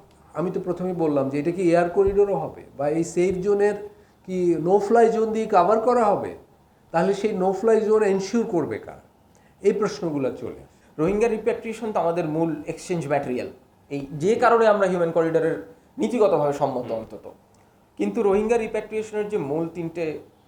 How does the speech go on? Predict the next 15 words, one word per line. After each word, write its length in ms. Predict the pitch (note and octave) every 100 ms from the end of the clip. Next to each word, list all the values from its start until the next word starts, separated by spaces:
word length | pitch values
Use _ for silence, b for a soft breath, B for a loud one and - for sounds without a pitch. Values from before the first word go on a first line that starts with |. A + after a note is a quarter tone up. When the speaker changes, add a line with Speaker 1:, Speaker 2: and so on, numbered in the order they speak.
| _ _
Speaker 2:
শর্ত, 460 | - E3+ - - F#2+ - _ -
এটা 180 | C3 D3+
হইতে 180 | D3+ D3+
হবে 300 | D3 C#3+ C#3 - _ -
স্বেচ্ছায়, 480 | F#3 - F3+ E3+ F#3 - _ _ _ -
নিরাপদ 420 | E3 F3+ E3+ G3+ - - -
এবং 280 | F#3+ C#4+ - - -
মর্যাদা 320 | G3+ A3 F#3+
সম্পন্ন, 360 | D#3+ C3 A2+ F#2 - C#3+
ডিগনিফাইড। 460 | E3 D#3 C#3+ G#2 F2+ _ b b b b b b -
এই 100 | G#3+
তিনটা 360 | - A3+ A#3
শর্ত 300 | B3 B3 B3
মেনে 360 | A#3+ F3+ F3 C#3
আপনি 240 | B2+ F#3